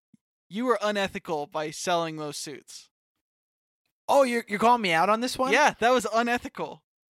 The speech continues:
Speaker 2: Wow. You think I should have taken it back?
Speaker 1: You should have. You paid for two suits. You ended up with four.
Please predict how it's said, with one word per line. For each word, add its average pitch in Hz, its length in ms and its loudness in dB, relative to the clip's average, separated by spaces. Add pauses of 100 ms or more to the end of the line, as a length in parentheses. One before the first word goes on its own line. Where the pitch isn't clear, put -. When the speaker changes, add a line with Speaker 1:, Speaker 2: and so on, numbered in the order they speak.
(420)
Speaker 2:
Wow. 139 480 2
You 143 180 -6
think 262 160 0
I 247 40 2
should 247 140 -2
have 208 60 -8
taken 240 220 0
it 208 80 -2
back? 175 220 2
Speaker 1:
You 247 100 0
should 349 220 0
have. 220 420 0 (380)
You 208 100 -2
paid 247 240 0
for 262 140 -6
two 240 220 -4
suits. - 480 -6 (240)
You 185 120 -8
ended 220 140 -4
up 220 140 -6
with 208 120 -8
four. 208 420 -8